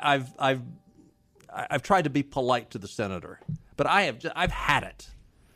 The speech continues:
I, I don't care what explanation you get. I have had it with Tillis.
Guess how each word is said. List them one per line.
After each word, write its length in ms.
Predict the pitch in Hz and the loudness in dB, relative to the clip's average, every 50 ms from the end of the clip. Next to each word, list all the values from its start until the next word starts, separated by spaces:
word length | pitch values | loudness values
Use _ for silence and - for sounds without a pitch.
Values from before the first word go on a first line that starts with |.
| - - | 0 2
I, 120 | 185 180 175 | 2 4 4
I 20 | 208 | 2
don't 140 | 247 240 - | 2 2 2
care 140 | 247 214 | 2 2
what 240 | 165 151 214 269 - - | 4 4 2 2 2 0
explanation 680 | 196 196 - - - 190 180 170 170 175 156 - 143 | -2 -4 -4 0 2 4 4 4 4 2 0 0 -2
you 80 | 139 135 | 0 2
get. 180 | 151 165 - | 2 2 2
I 140 | 160 165 170 | 2 2 2
have 100 | 139 120 - - - | 2 0 -2 -2 2
had 160 | 196 202 175 | 4 4 4
it 120 | 147 - - | 2 0 -4
with 160 | 120 120 - | -8 -10 -6
Tillis. 540 | - - 120 95 90 87 - - - - | -6 -6 -4 -4 -6 -10 -16 -20 -20 -20